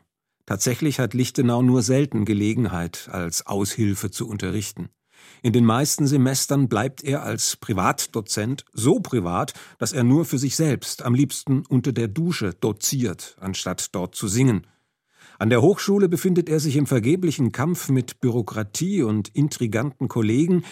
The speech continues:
die nicht nur ihn, sondern am liebsten gleich die ganze Philosophie abwickeln würden. Ende offen. Im Reich des Als ob gibt es immer zahlreiche Möglichkeiten. Als studierter Philosoph und Logiker hat Jens Sparschuh ein besonderes Vergnügen an logischen Paradoxien,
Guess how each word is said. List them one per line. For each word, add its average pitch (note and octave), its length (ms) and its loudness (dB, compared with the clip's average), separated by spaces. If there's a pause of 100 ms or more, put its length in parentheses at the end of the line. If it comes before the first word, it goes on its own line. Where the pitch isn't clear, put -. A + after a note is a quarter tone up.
(220)
die C#3+ 80 6
nicht D3+ 220 2
nur D3 240 2
ihn, A#3 400 0
sondern E3 520 0
am D#3+ 140 4
liebsten F3+ 420 -2
gleich D3 240 -2
die C3+ 80 -4
ganze B2 320 -2
Philosophie C3+ 720 -2
abwickeln G2+ 640 -6
würden. F#2 340 -4 (320)
Ende G#2 340 -2
offen. A2+ 340 -6 (500)
Im A2+ 140 4
Reich B2+ 340 0
des A2 340 -4
Als G#2+ 380 -4
ob - 240 -4 (180)
gibt D3 220 -2
es C3 140 0
immer A#2+ 460 2
zahlreiche G2 560 -2
Möglichkeiten. G2+ 720 -4 (1000)
Als C3+ 140 2
studierter G3+ 440 0
Philosoph F3 600 2
und C#3 220 2
Logiker C3+ 640 2
hat A#2+ 220 -2
Jens C3 260 0
Sparschuh E3+ 560 -2
ein C3+ 180 0
besonderes D3+ 520 0
Vergnügen F3 600 0
an C#3+ 220 0
logischen C#3+ 640 2
Paradoxien, A#2+ 880 -2